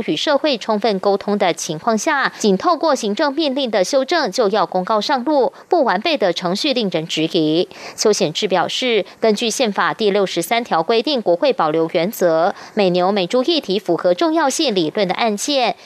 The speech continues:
应该保留给国会做决定。他并呼吁农委会八月二十八号预告后，应该至少有六十天的预告期，期间也要与各方团体充分沟通，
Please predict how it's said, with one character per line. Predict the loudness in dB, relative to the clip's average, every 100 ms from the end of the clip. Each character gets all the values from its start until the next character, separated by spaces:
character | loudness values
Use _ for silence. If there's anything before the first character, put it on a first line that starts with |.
| -2
应 | 0
该 | 2 2
保 | 2
留 | 2 2
给 | 2 0
国 | -2
会 | -2 -2
做 | 0 -2
决 | -2 -2
定。 | -2 -2 -4 -8 -20 -4
他 | 0
并 | 2 0
呼 | 0
吁 | 0 2
农 | 2 2
委 | 0
会 | 2 2
八 | 2 0
月 | 0
二 | 0
十 | -2 -2
八 | -2
号 | 0 -2 -2
预 | -2
告 | 0 0
后， | 2 0 0
应 | -2
该 | -2 -2
至 | -2 -2
少 | 0
有 | 0 -2 0
六 | 0
十 | 0 -4
天 | 0 0
的 | 2 0
预 | 0 2
告 | 2
期， | 0 -4 -2 0 -2 -4 -12
期 | -2 -2
间 | 0 -2 -2
也 | 0
要 | 0 0
与 | -2 -2
各 | 0 0
方 | 0 -2
团 | -2 -4 -2
体 | -4 -6
充 | -4 -2
分 | -2
沟 | 0 0
通， | 0 0 0